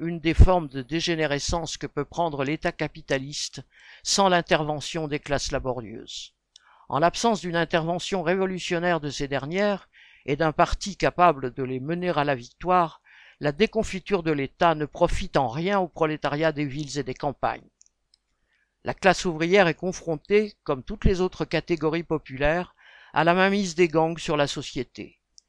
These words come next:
Elle qui s'est mobilisée à plusieurs reprises ces dernières années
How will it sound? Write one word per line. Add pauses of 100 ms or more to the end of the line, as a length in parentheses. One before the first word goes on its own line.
(280)
Elle
qui
s'est
mobilisée
à
plusieurs
reprises
ces
dernières
années